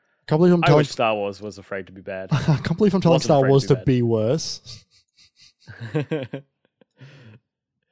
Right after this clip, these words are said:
Speaker 2: Yeah. It's like, um,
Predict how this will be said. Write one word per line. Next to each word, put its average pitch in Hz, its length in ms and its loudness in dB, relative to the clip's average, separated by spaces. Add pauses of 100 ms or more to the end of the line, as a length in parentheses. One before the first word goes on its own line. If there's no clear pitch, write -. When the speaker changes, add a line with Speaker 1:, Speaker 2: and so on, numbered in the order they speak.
(600)
Speaker 2:
Yeah. 107 360 -6 (680)
It's 123 200 -10
like, 127 240 -4
um, 107 460 -6